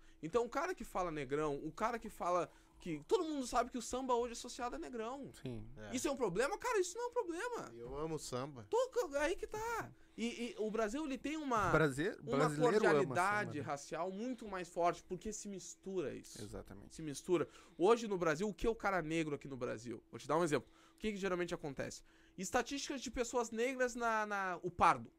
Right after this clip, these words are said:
Speaker 2: Uhum.
Speaker 1: O pardo não, é o, o que é considerado o gato de Schrödinger,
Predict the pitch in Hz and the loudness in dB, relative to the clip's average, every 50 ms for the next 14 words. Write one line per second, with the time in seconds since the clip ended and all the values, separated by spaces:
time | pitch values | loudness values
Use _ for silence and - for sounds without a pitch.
0 | _ _ _ _ _ _ _ _ _ - 117 95 95 113 135 131 - 175 175 190 | _ _ _ _ _ _ _ _ _ -16 -14 -12 -10 -8 -8 -6 0 2 2 2
1 | 202 196 208 185 170 160 139 123 127 120 110 113 127 139 139 143 143 135 - 120 | 2 0 -2 -4 -4 -4 -6 -6 -6 -6 -6 -2 0 0 0 0 0 -2 -2 -2
2 | 127 123 123 - 135 - 147 143 - 131 127 135 160 175 175 151 127 143 156 180 | -4 -4 -4 -8 -12 -10 -10 -14 -8 -6 -2 0 0 0 0 -2 -2 0 -2 -2
3 | - 160 143 - 151 147 139 131 - - 139 143 143 139 117 107 92 | -2 -8 -18 -14 -12 -12 -12 -12 -8 -2 0 0 0 0 -4 -6 -8